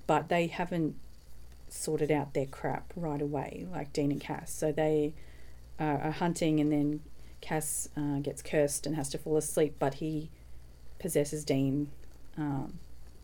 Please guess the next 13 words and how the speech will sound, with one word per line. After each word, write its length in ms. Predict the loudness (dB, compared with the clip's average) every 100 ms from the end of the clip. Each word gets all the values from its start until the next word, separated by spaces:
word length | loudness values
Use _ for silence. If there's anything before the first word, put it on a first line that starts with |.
| -12 -12 -14 -14 -10 -6
as 120 | -6
part 220 | -2 0
of 100 | 2
that. 240 | 2 0 -2 -10 -10 -12 -12 -10 -8
I'm 60 | -8
just 140 | -6
trying 140 | -2 0
to 60 |
re-, 100 | 0 -4 -6
remember 360 | -4 -2 -2 -4
how 160 | -4
it 60 | -4
actually 320 | -6 -8 -8